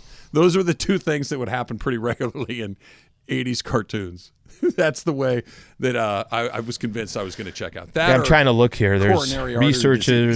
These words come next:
Speaker 1: disease.
Speaker 2: researchers in the Netherlands and France studied quicksand, a combination of fine sand, clay, and salt water.
Speaker 1: No.
Speaker 2: Still trying to figure out if this
Speaker 1: I,
Speaker 2: thing
Speaker 1: I
Speaker 2: is
Speaker 1: don't think
Speaker 2: real
Speaker 1: that's
Speaker 2: or
Speaker 1: true.
Speaker 2: not.
Speaker 1: All right, we, uh, give me the number. How long until the Lakers play their first preseason game?
Speaker 2: Uh, less than two weeks. So
Speaker 1: Really?
Speaker 2: Yeah.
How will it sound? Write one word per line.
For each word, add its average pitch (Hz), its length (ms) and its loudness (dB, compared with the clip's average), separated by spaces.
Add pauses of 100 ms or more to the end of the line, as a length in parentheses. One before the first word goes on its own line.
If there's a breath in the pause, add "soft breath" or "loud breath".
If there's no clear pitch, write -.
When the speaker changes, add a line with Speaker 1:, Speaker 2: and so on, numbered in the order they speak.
(160)
Speaker 1:
disease. - 80 -12
Speaker 2:
researchers 120 580 2
in 101 80 0
the 98 80 2
Netherlands 98 560 2
and 87 160 -4
France 101 400 -2
studied 117 400 0
quicksand, 87 560 -4
a - 40 -10
combination 107 580 0
of 90 120 -2
fine 110 400 -2
sand, 107 460 -2
clay, 107 340 -2
and 90 140 -6
salt - 340 -2
water. 110 520 0 (120)
Speaker 1:
No. - 100 -12
Speaker 2:
Still 139 140 0
trying 98 180 0
to 87 40 -6
figure 92 240 -2
out 90 120 -4
if 117 40 -16
this 110 120 -10
Speaker 1:
I, - 20 -12
Speaker 2:
thing 87 160 -6
Speaker 1:
I 110 60 -6
Speaker 2:
is 101 60 -8
Speaker 1:
don't 92 140 -10
think 92 140 -8
Speaker 2:
real 87 140 -4
Speaker 1:
that's 85 120 -6
Speaker 2:
or 82 40 -10
Speaker 1:
true. 82 100 -8
Speaker 2:
not. 82 140 -14 (260 loud breath)
Speaker 1:
All 165 100 0
right, 160 140 -2
we, 202 240 0 (160)
uh, 127 220 0 (180)
give 156 120 -2
me 196 60 0
the 180 80 -2
number. 120 300 -6
How 156 120 -4
long 190 200 -2
until 170 180 -4
the 151 60 -4
Lakers 143 260 -8
play 139 140 -4
their 120 80 -2
first 120 240 -8
preseason 98 400 -8
game? 80 120 -16 (480)
Speaker 2:
Uh, 107 360 2
less 120 220 0
than 117 100 -2
two 120 180 -2
weeks. 113 400 -2
So 95 440 -4
Speaker 1:
Really? 254 460 2 (140)
Speaker 2:
Yeah. 107 140 2